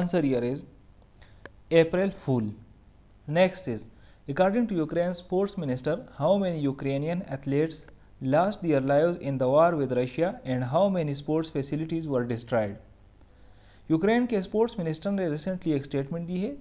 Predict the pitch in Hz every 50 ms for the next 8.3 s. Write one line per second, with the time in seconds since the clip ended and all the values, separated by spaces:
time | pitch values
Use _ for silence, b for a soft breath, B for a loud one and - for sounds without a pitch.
0 | - - 151 143 - 139 135 - 143 139 147 160 185 214 220 202 175 147 131 131
1 | 127 135 160 160 - - - 139 127 123 - 151 175 196 226 B B B B B
2 | B B B B B B B B - - - - - - - - - 143 135 143
3 | 135 135 131 156 185 202 208 190 170 160 147 135 131 147 156 - - 190 165 156
4 | 139 131 127 151 165 180 180 160 143 139 143 143 151 160 175 180 - 151 143 131
5 | 127 135 139 139 - 170 165 165 147 123 117 127 147 160 156 - - 160 143 131
6 | 127 120 117 120 127 143 143 143 - 127 120 127 131 147 170 202 226 - - 151
7 | 156 - 175 175 165 160 - - 185 180 - 202 202 202 190 165 139 135 139 151
8 | 143 147 156 165 175